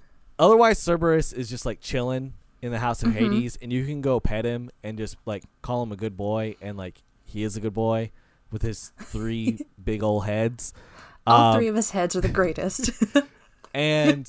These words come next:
Speaker 1: <laughs> um, but yeah, you're, you're not gonna fight your, you're not gonna fight your dog. You're just not. So you, you, you
Speaker 2: No.
Speaker 1: try to bribe him with food, but you have to go through these chambers to find the food, and
Speaker 2: Mm-hmm.
Speaker 1: sometimes you get lucky and you get it right away.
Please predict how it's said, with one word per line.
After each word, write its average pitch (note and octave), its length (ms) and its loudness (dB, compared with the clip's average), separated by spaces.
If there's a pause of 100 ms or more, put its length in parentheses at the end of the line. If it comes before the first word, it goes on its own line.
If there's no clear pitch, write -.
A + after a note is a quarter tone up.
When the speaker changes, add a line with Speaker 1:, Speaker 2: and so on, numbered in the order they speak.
Speaker 1:
<laughs> - 1400 -8
um, C3 460 4 (280)
but C#3+ 140 4
yeah, C#3+ 180 4
you're, C3+ 280 0 (600)
you're D3 220 2
not G3+ 180 4
gonna C3 140 0
fight B2 280 -2
your, G2 260 -6
you're A2+ 120 -6
not B2+ 180 -2
gonna G#2+ 140 -8
fight F2+ 200 -8
your D#2+ 80 -14
dog. D#2 300 -12
You're F#2+ 100 -16
just A2 220 -8
not. D#2 200 -12 (340)
So - 180 -2
you, A#2+ 260 0
you, A#2 160 -6 (200)
you A#2+ 80 -4
Speaker 2:
No. B2 60 -8
Speaker 1:
try D3 220 6
to C#3 80 6
bribe A#2+ 340 2
him A2 140 -6
with G#2 160 -6
food, F#2+ 640 -2
but - 100 -8
you A2 120 -6
have C3 180 0
to C3 60 -12
go B2 120 0
through G#2+ 160 -4
these G2 180 -6
chambers A2 760 -4
to F#2+ 100 -4
find F#3 340 0
the B2 60 -2
food, F#2 420 -2 (580)
and A2 420 2
Speaker 2:
Mm-hmm. A#3 80 -4 (220)
Speaker 1:
sometimes C4 500 2
you A3 60 -4
get G#3+ 180 -2
lucky E3+ 300 -2
and D#3+ 100 -6
you C#3 60 -2
get B2+ 140 0
it - 80 -2
right A2+ 200 0
away. G#2 420 -2